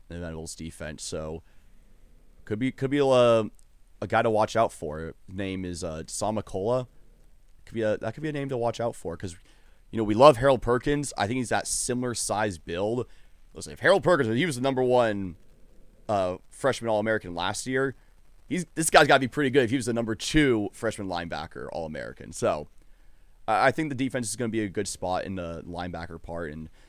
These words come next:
you know, you return your ch-, two edge rushers, your two sack leaders. That's gonna help a lot. It's create pressure on defense, and you also get three out of your four D Bs back. Like, it's veteran leadership in a second year in a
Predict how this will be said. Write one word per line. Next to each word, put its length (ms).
you 80
know, 60
you 180
return 380
your 140
ch-, 280
two 280
edge 160
rushers, 440
your 100
two 180
sack 320
leaders. 480
That's 220
gonna 120
help 220
a 60
lot. 300
It's 260
create 340
pressure 380
on 100
defense, 680
and 420
you 80
also 180
get 180
three 200
out 80
of 60
your 80
four 200
D 160
Bs 220
back. 240
Like, 100
it's 180
veteran 440
leadership 560
in 340
a 60
second 420
year 300
in 160
a 220